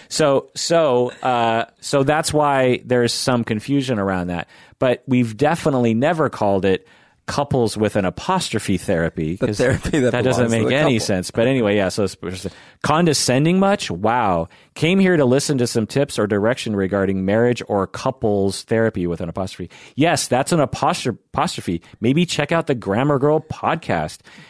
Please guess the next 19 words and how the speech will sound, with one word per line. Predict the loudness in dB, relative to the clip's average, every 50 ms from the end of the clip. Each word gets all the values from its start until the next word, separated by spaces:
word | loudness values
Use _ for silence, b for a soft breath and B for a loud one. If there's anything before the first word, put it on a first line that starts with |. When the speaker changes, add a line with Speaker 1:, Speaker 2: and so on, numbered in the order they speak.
| B B
Speaker 2:
Instead, | -6 -4 -4 0 2 2 4 4
I | 4 2 2
heard | 2 2 0 0
you | 0 0
guys | 2 2 2 2 0 -2
talk | -2 -2 -2 0 0 0
about | 0 0 0 0 0
how | 0 0 0 0
people | 0 -2 -2 -2 0 2 2 0
had | 0 0 0 0 0 0 0 0
the | 0 0
wrong | 2 2 2 2 2 2 2 2 0
name | 2 2 2 0 0
for | -2 -2 0
this | 0 -2 -2 -4
type | -2 -2 -2 -2 -4
of | -8 -12
therapy. | -6 -2 0 2 2 2 0 -2 -6 -10 -10 -12 b b b b b b b b b b -6
Um, | -4 -2 -2 -2 -2 -2 -4 -6 -8